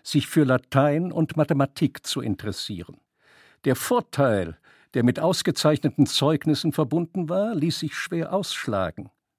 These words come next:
So studierte Mandorf Nationalökonomie. Der Universitätslehrer W.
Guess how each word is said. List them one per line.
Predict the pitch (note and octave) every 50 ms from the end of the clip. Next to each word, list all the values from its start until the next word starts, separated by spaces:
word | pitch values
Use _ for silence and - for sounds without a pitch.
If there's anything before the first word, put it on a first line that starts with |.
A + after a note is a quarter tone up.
| _ -
So | G#2 F2+ G2+ A2+ C#3 F3+ A3+ A3+
studierte | - - - D#3+ - - D3 C3+ - C#3
Mandorf | A#2+ A2 A#2 B2 C#3 C#3 D3 D#3 C#3+ C#3+ C#3+ - - - _ _ _ _ _ _ _ _
Nationalökonomie. | - C3+ - - - - - D3+ D3 D3+ E3 E3+ D#3+ C3 A2+ - _ C#3+ A#2 - - - G#2 F2+ F2+ F2 D#2 D#2 D#2 D2+ D#2+ D#2+ D2 - _ _ _ _ _ _ _ _ _ _ _ _ _ _ _ _ _ _ _ _ _ _ _ _ _ _ _ -
Der | A2+ A2+ B2+ A#2+
Universitätslehrer | C3 D#3 F3 F3 D3+ E3+ F3+ - E3 D3 - - F#3+ F#3+ - - - E3+ E3+ D3+ D3+ D3+ A2+ G2+
W. | A#2+ E3 F#3 B2+ F2+ C#2+